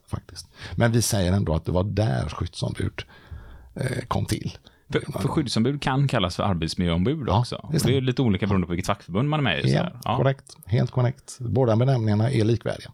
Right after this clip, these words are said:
Speaker 2: Och det har ju säkert, våra lyssnare som är arbetsmiljöombud har säkert
Speaker 1: Ja.
Speaker 2: stenkoll på detta.
Speaker 1: Ja.
Speaker 2: Men för de som inte har koll på det så kan det vara bra att känna till i alla
Speaker 1: Ja,
Speaker 2: fall.
Speaker 1: det kan vara bra. Och det, det är, jag, jag är lite mån om de som kallar sig arbetsmiljöombud.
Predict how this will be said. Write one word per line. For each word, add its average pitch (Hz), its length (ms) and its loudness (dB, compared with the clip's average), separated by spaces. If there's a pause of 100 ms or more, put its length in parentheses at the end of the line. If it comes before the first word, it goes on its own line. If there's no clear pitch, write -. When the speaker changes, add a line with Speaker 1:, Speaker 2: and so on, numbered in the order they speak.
(140)
Speaker 2:
Och 104 100 2
det 110 80 2
har 127 120 4
ju 113 80 2
säkert, 101 240 2
våra 117 140 4
lyssnare 113 400 2
som 110 180 0
är 117 280 2
arbetsmiljöombud 95 800 2
har 95 80 2
säkert 90 200 0
Speaker 1:
Ja. 92 60 2
Speaker 2:
stenkoll 92 420 0
på 113 80 0
detta. 104 380 -2
Speaker 1:
Ja. 104 120 4
Speaker 2:
Men 104 140 4
för 117 100 -2
de 101 200 2
som 104 140 0
inte 107 260 2
har 117 40 -2
koll 98 180 -4
på - 80 -4
det 92 60 -4
så - 100 -12
kan 98 80 0
det 104 40 2
vara 101 100 0
bra 87 100 0
att 90 60 0
känna 92 160 -2
till 110 140 -2
i 120 40 -2
alla 117 100 2
Speaker 1:
Ja, 107 100 2
Speaker 2:
fall. 101 120 2
Speaker 1:
det 95 60 2
kan 90 140 0
vara 92 100 0
bra. 90 160 0
Och 98 140 2
det, 101 140 2 (320)
det 107 360 4
är, 104 140 0 (480)
jag, - 280 0
jag 110 140 4
är 107 40 2
lite 101 180 2
mån 101 260 2
om 92 60 2
de 82 100 2
som 87 120 -2
kallar 80 200 -2
sig 90 100 -2
arbetsmiljöombud. 92 760 0